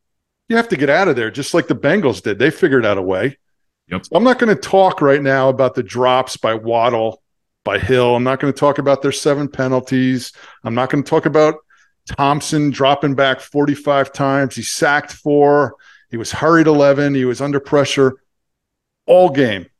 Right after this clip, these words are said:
Speaker 1: Not gonna talk about the four for sixteen on third down conversions.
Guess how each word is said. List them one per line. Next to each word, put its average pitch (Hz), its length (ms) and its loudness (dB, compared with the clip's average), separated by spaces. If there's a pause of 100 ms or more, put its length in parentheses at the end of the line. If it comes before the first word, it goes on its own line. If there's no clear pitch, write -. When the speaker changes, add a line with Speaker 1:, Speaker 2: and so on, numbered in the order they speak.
(460)
Speaker 1:
Not 160 220 -2
gonna 190 140 2
talk 175 320 0
about 151 340 0
the 127 300 0 (160)
four 165 180 2
for - 140 -10
sixteen 156 560 -6
on 120 160 -2
third 139 260 2
down 131 220 0
conversions. 143 680 0